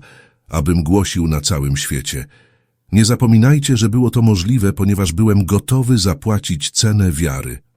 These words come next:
Po prawdziwej wierze następuje wyznanie wiary. Prawdziwa wiara porusza człowieka i przemienia okoliczności. Wiara pozwala nam przyciągnąć świat czwartego wymiaru i wizualizować Bożą obietnicę.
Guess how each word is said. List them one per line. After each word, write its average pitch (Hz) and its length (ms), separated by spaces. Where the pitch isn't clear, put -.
Po 117 140
prawdziwej 113 520
wierze 117 380
następuje 104 600
wyznanie 80 480
wiary. 60 420
Prawdziwa 117 460
wiara 123 380
porusza 117 500
człowieka 87 600
i 107 100
przemienia 95 500
okoliczności. 71 880
Wiara 120 340
pozwala 107 520
nam 101 200
przyciągnąć 95 760
świat - 360
czwartego 78 500
wymiaru 76 520
i 107 140
wizualizować 101 880
Bożą 78 360
obietnicę. - 680